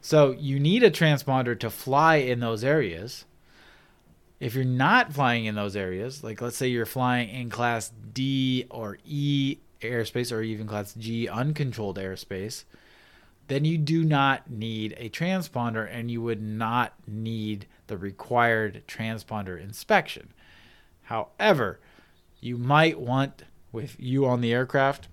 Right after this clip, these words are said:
you might wanna get it inspected just in case you need to traverse through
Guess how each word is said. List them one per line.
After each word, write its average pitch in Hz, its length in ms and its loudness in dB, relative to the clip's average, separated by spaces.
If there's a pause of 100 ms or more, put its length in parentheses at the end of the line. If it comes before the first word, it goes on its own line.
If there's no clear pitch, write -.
(240)
you 120 140 -2
might 127 280 2
wanna 127 260 2
get 113 260 0
it 120 180 -2
inspected 156 840 4 (600)
just 226 380 6
in 160 140 4
case 143 340 6
you 110 140 -6
need 143 640 0
to 117 240 -2 (100)
traverse 117 680 0
through 127 760 0